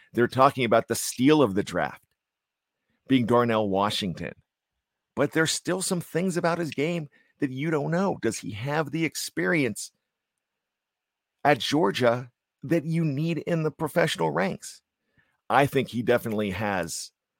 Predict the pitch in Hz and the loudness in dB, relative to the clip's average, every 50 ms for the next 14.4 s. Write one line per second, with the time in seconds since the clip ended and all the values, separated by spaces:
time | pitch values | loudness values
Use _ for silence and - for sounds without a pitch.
0 | _ _ _ _ 123 120 117 110 101 95 - - 82 95 104 131 151 127 127 107 | _ _ _ _ -2 0 2 0 0 -2 -4 -6 -4 0 0 2 2 2 0 0
1 | 101 98 101 117 110 104 104 95 87 98 104 - - 107 104 - - - 113 107 | 0 0 0 -2 -2 -2 -4 -2 0 0 0 0 -2 -6 -8 -6 -6 -4 -2 0
2 | 98 98 90 82 - - - - 147 165 165 151 156 151 - - 117 - - - | 0 0 -2 -4 -8 -6 -2 2 4 4 4 4 2 0 2 4 4 4 4 2
3 | _ _ _ _ _ _ _ _ _ _ _ _ _ _ _ _ _ _ _ _ | _ _ _ _ _ _ _ _ _ _ _ _ _ _ _ _ _ _ _ _
4 | - 165 214 202 - - - 208 226 156 113 131 139 143 - 127 - - - 107 | -4 -2 -2 -2 -2 0 2 2 2 4 6 6 4 4 2 -2 -4 -2 -2 -2
5 | 92 85 101 147 175 160 - - - - - _ _ _ _ _ _ _ _ _ | 0 2 2 2 2 0 -2 -6 -10 -12 -18 _ _ _ _ _ _ _ _ _
6 | _ _ - 120 131 175 156 147 - - - 131 135 135 139 151 151 120 95 123 | _ _ -2 0 0 0 0 -2 -6 -2 0 2 2 2 2 0 0 0 0 0
7 | 127 131 120 110 104 110 120 123 120 113 120 131 120 - - 127 151 175 - - | 0 2 2 2 2 4 2 0 2 0 0 0 0 -2 -2 0 0 0 0 -2
8 | - - 90 95 101 - - 117 120 135 143 135 175 175 196 180 - - 175 214 | -4 -4 -2 -2 -2 -2 -4 -2 -2 -4 -2 0 0 0 0 -2 -2 -4 -6 -4
9 | - 226 190 120 101 - - 80 71 - - - 58 - - - - _ _ - | 0 4 4 4 4 4 2 -2 -2 -2 -4 -6 -6 -6 -10 -18 -20 _ _ -20
10 | - - - - - _ - 104 117 139 165 202 220 240 240 202 147 - 156 165 | -20 -20 -20 -20 -14 _ 0 4 6 8 8 8 6 4 2 0 0 -2 -2 0
11 | 170 185 156 127 - 143 123 104 87 71 - - - - - - _ _ _ _ | -2 -2 -4 -2 2 2 2 2 2 -2 -6 -10 -16 -20 -20 -20 _ _ _ _
12 | _ _ _ _ _ _ _ _ _ _ _ _ - - 107 - - - - 147 | _ _ _ _ _ _ _ _ _ _ _ _ -8 -6 -4 -4 -2 2 4 4
13 | 170 180 190 165 143 170 165 147 - - - 151 131 - - - - - - 117 | 4 4 2 0 -2 -6 -6 -8 -10 -10 -6 -4 -4 -4 -6 -12 -14 -6 -4 -4
14 | 123 101 110 110 123 139 - | -4 -4 -4 -4 -4 -6 -6